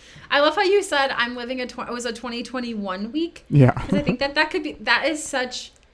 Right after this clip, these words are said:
Speaker 1: it is such a mood these days. It really is
Speaker 2: Mm-hmm.
Speaker 1: something, like, for those of us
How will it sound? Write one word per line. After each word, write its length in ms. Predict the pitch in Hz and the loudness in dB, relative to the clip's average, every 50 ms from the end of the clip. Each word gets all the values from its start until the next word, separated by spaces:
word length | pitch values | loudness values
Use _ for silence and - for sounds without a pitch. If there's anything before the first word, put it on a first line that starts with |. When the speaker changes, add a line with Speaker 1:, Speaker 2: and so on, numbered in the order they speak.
| _ _ _ - | _ _ _ -4
Speaker 1:
it 140 | - 320 | 0 2
is 200 | 330 381 453 453 - | 4 4 4 2 4
such 200 | - 302 302 302 | 2 2 2 2
a 80 | 302 | 0
mood 480 | 269 262 240 240 294 339 370 262 202 202 | 0 0 0 0 0 2 2 0 -2 -4
these 260 | 208 208 208 202 202 | -6 -6 -6 -6 -4
days. 300 | - 208 180 160 165 190 | -4 -4 -4 -4 -4 -6
It 100 | 208 208 | -6 -6
really 320 | 214 220 233 226 240 262 - | -4 -4 -4 -4 -4 -4 -2
is 200 | 220 - - - | -2 0 0 2
Speaker 2:
Mm-hmm. 100 | - - | 2 0
Speaker 1:
something, 400 | - 220 214 220 226 220 220 214 | 0 -4 -6 -10 -10 -8 -8 -6
like, 240 | 202 196 196 - - - - - _ _ | -6 -8 -8 -10 -16 -20 -20 -20 _ _
for 160 | _ - 226 214 | _ -6 -6 -4
those 260 | 220 220 220 214 226 | -2 -4 -4 -4 -4
of 100 | 233 226 | -6 -6
us 280 | 226 214 214 214 - | -4 -6 -6 -6 -12